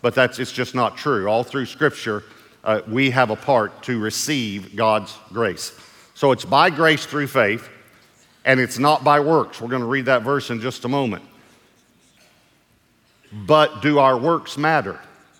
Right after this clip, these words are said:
So I wanna share with you, I've shared with you the last two weeks about our, how we relate to the law. So this message is called Amazing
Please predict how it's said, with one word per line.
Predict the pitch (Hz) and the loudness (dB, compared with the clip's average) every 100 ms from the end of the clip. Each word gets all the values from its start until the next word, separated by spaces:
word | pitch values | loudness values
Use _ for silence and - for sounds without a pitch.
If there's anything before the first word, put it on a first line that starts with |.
| _ _ _ _ _ _ | _ _ _ _ _ _
So | - 139 | -4 2
I | 135 | 4
wanna | 151 175 | 4 2
share | 147 - 185 | 0 2 2
with | 156 127 | 4 2
you, | 131 | 2
I've | 123 | 0
shared | - 170 | 0 -2
with | 151 | -2
you | 123 | -4
the | |
last | 127 139 - | 0 0 -2
two | - 147 | -6 -4
weeks | 143 139 - | -2 -4 -4
about | 120 131 | 0 0
our, | 123 110 | 0 -2
how | 151 143 | 0 0
we | 123 | 0
relate | 113 117 143 104 | -2 -2 -2 -4
to | 120 | -6
the | 104 | -2
law. | 131 127 101 104 - - _ | 2 2 2 -2 -18 -20 _
So | - 127 | -4 -2
this | 120 117 | 2 0
message | 147 135 - 131 110 - | 2 2 2 -8 -10 -10
is | 120 | -10
called | - 123 110 120 107 | -2 2 2 0 -2
Amazing | 117 113 135 156 147 151 156 151 | -4 0 0 0 -2 -4 -4 -4